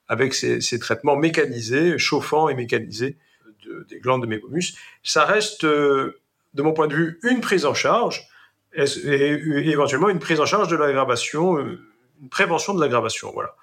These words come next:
Est-ce que c'est véritablement, euh, du domaine de la prévention pure ? Ben, il y a quand même une participation de, de thérapie dedans, hein, c'est sûr. Mais c'est bien, hein. Je pense que on peut pas, enfin, pour faire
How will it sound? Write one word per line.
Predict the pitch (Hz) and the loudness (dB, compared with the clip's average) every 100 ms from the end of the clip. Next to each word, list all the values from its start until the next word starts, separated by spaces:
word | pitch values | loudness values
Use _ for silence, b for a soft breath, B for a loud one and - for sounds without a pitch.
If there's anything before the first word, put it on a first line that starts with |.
| b b b - | b b b -8
Est-ce | 117 | -6
que | - | -2
c'est | 117 131 | -2 -2
véritablement, | 120 160 156 147 139 143 147 143 117 | 2 2 4 0 0 0 2 2 2
euh, | 113 117 117 - 120 - B B _ - | 0 0 -2 -4 -8 -14 B B _ -16
du | 123 | -4
domaine | 131 139 135 | 0 2 2
de | 123 | 2
la | 120 | 0
prévention | 131 120 110 120 110 | 0 -2 -2 -6 -10
pure ? | - 165 | -2 0
Ben, | 147 | 2
il | 113 | 0
y | |
a | 107 | 0
quand | 131 | 0
même | 139 | 0
une | 120 | -2
participation | - 113 - - 120 - 147 | -4 -6 -6 -10 -10 -6 -2
de, | 123 85 82 | -2 -2 -8
de | |
thérapie | - - 101 - 175 | -18 -4 -2 -2 -4
dedans, | 120 139 120 - | -4 0 0 -2
hein, | - | -10
c'est | - - | -20 -20
sûr. | - - - - | -20 -20 -20 -6
Mais | - | -2
c'est | 233 | 2
bien, | 190 | 2
hein. | 143 185 - | 2 -2 -6
Je | |
pense | - 185 | -2 -2
que | - 160 - B - | 0 0 -2 B -10
on | |
peut | 131 151 | -8 0
pas, | 208 202 - B B - | 0 0 -4 B B -2
enfin, | 170 120 - | -2 -2 -4
pour | - 190 | -6 -2
faire | 240 196 | 0 0